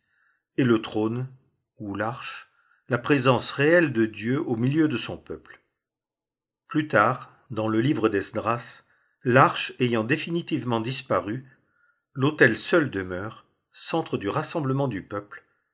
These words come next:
puis le résidu bâtit le temple autour de l'autel.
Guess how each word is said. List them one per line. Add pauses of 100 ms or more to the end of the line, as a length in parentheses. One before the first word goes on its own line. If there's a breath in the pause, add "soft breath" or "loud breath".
(420)
puis
le
résidu
bâtit
le
temple
autour
de
l'autel.